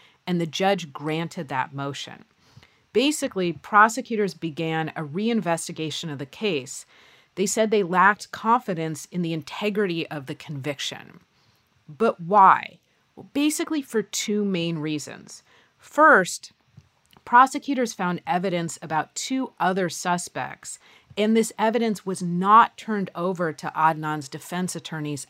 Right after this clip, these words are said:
at the time of the trial. Now, this potentially exculpatory evidence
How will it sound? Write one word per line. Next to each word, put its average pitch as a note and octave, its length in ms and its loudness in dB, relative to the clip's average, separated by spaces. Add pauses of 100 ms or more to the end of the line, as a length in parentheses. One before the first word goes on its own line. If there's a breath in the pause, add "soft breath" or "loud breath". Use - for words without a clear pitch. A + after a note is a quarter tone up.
(120)
at D#3+ 240 0
the - 80 -10
time D3+ 460 -10
of C3+ 100 -14
the C#3 100 -14
trial. D#3+ 600 -4 (560 loud breath)
Now, A3 280 4
this B3 360 0
potentially A3+ 920 -4
exculpatory F3+ 880 -6
evidence F3+ 500 -4